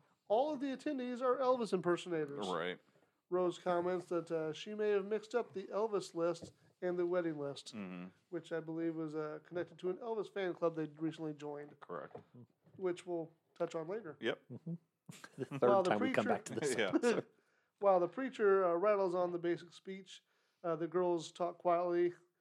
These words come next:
Speaker 1: which I think they would be paying more attention if this was going on.
Speaker 2: Yeah, I agree.
Speaker 1: But they are kinda talking in the background if they, uh, think they'll ever get married again.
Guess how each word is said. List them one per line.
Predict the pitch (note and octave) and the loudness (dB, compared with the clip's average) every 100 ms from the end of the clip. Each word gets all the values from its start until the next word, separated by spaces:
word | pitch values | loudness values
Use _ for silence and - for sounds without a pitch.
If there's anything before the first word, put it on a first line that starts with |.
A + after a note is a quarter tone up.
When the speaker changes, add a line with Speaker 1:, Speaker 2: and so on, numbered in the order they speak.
| _ _ | _ _
Speaker 1:
which | F#3 - | 0 2
I | C4+ | 0
think | D#4 G3+ F#3 | 0 0 4
they | |
would | F3+ | 4
be | E3+ | 4
paying | E3 E3 | 0 -2
more | D3+ D3+ | -2 -4
attention | C#3+ D3+ C#3+ D3 | -4 -6 -6 -8
if | C#3 | -10
this | D3 - | -12 -14
was | |
going | D3 D3 D3 | -8 -4 -2
on. | D3 | 0
Speaker 2:
Yeah, | A2 F2+ | 0 0
I | F#2 F#2 | 0 -2
agree. | E2 E2+ F2+ - _ _ - | -6 -6 -8 -10 _ _ -8
Speaker 1:
But | E3 | -4
they | E3 | 0
are | E3+ E3 | 0 0
kinda | F#3 F3 | -2 -2
talking | F3 F#3+ F3+ | 0 0 0
in | F3 | -4
the | E3 | 0
background | F3+ F3 F3+ E3+ E3+ | 0 0 0 0 0
if | D#3+ | -2
they, | - E3 E3 | -4 -4 -4
uh, | D#3+ D3+ | -4 -4
think | D3+ D#3+ | -4 -6
they'll | F3 F3 | 0 0
ever | E3 D#3+ | 0 -4
get | F3 | -4
married | E3 D#3+ | -2 -4
again. | D#3 D#3+ D#3+ | -4 -4 -6